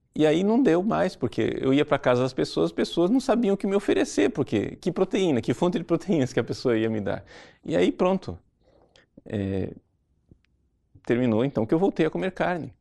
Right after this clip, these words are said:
E assim a coisa, é, é, mudou o meu hábito alimentar. Então, eu não tenho nada contra o, os vegetarianos. Eu tenho grandes amigos vegetarianos, não é?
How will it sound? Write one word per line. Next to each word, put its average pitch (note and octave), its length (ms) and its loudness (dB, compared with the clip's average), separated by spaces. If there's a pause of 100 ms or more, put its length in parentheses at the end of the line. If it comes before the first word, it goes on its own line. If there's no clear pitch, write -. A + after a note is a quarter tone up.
(2750)
E D#3+ 80 2
assim F3 480 2 (840)
a B2 100 -2
coisa, G#2+ 480 0 (600)
é, - 60 -8
é, G2 500 -6 (200)
mudou A2 380 2
o - 20 0
meu C3+ 220 0
hábito A2 220 0
alimentar. F#3+ 340 0
Então, D3+ 160 0
eu F3 40 0
não E3+ 40 -2
tenho E4 160 0
nada F4 220 2
contra A2+ 720 0
o, B2 280 -6
os A#2 180 -4
vegetarianos. A2 760 -2
Eu A#2+ 80 0
tenho F3 240 -2
grandes D#3+ 580 2
amigos C#3 460 2
vegetarianos, A2 880 -2 (580)
não G2+ 100 -4
é? D3+ 160 -2